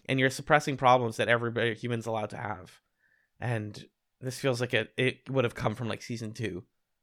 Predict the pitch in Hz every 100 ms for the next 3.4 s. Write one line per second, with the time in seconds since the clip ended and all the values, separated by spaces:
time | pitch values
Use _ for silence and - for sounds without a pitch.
0 | _ - 104 101 - 82 82 _ _ _
1 | _ - 117 113 113 104 113 123 110 135
2 | 110 110 107 107 104 - - - 120 -
3 | 113 101 -